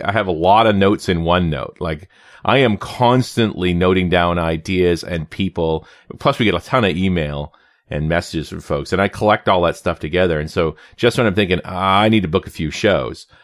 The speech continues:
I'll go through the notes and, like, I, I have some ideas here. That sort of gets it rolling. And I can never book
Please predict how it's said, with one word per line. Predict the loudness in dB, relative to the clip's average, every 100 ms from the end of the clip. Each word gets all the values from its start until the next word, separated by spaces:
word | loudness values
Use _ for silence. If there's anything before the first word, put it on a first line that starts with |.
| _
I'll | -2 0
go | 2 0
through | 0 -2
the | 0
notes | 0 0 -2
and, | -6
like, | -8 -10 _
I, | -2 -2 0
I | 0
have | 2 -2
some | 0 0
ideas | 2 2 0 0
here. | -2
That | -2
sort | -2 -4
of | -2
gets | -6
it | -6
rolling. | -4 -2 -2 -8 -14 -8
And | 0 0
I |
can | 2 2
never | 2 2
book | 2 2